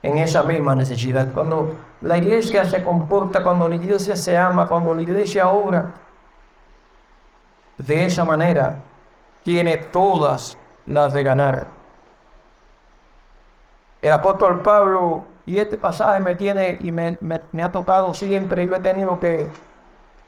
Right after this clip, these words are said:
ha sido normativa, normativo en mi vida. Dice, "Ni plata, ni oro, ni vestido de nadie he codiciado.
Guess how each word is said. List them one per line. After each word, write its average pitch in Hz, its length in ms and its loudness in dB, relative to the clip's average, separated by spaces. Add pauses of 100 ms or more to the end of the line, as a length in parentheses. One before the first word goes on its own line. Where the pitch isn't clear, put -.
(400)
ha 143 80 -6
sido 196 280 2
normativa, 170 800 2 (1200)
normativo 151 840 2 (100)
en 147 260 0
mi 147 60 -4
vida. 175 360 -2 (1700)
Dice, 175 720 0 (680)
"Ni 147 280 -4
plata, 202 800 2
ni 175 260 -6
oro, 208 420 2
ni 185 140 -6
vestido 202 580 0
de 202 120 2
nadie 196 680 0
he 196 160 -2
codiciado. 180 680 0